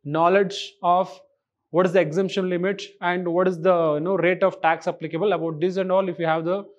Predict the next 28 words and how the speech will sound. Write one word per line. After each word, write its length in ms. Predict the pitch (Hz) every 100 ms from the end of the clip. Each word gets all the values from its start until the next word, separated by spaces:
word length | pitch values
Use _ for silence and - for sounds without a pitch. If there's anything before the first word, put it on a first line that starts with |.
| _ _
knowledge, 360 | 185 220 170 175
so 200 | - 185
easily 360 | 175 202 196 202
you 60 |
can 200 | 180 180
solve 240 | 156 147 151
the 220 | 233 294 - _ _ _ -
problems. 460 | 156 131 160 214
And 360 | - 185 202 185
they 80 | 208
might 200 | 208 196
ask 240 | 202 208
this 140 | 202
kind 220 | 202 214 208
of 120 | 208
questions 360 | 185 202 196
in 60 | 190
the 60 | 185
main 220 | 180 185
exam 300 | 165 170 160
for 280 | 180 247 262 - _ _ _
ten 200 | - 185 185
marks 260 | 180 180
also. 380 | 147 131 117 120
So 400 | 120 202 226 262 - _
study 340 | _ - 190 240
well, 280 | 202 247 302 - _ _ -
and 280 | 196 208